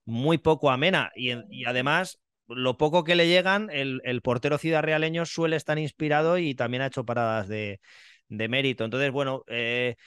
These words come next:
quizá no es un fútbol tan vistoso como el del Guadalajara de la, de la pasada temporada, de momento, eh,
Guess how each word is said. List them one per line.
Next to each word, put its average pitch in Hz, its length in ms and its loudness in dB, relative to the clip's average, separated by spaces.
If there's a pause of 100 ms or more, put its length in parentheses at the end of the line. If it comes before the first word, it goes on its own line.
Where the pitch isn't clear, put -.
(380)
quizá 147 300 0
no 165 180 4
es 170 140 2
un 160 120 0
fútbol 160 280 0
tan 156 200 0
vistoso 160 600 -2
como 156 300 -4
el 151 100 -2
del 151 160 -2
Guadalajara 147 720 0
de 147 80 0
la, 139 460 0
de 143 140 -8
la 135 420 -2
pasada 131 320 -6
temporada, 131 560 0 (120)
de 165 140 2
momento, 151 560 -4 (640)
eh, 123 300 -2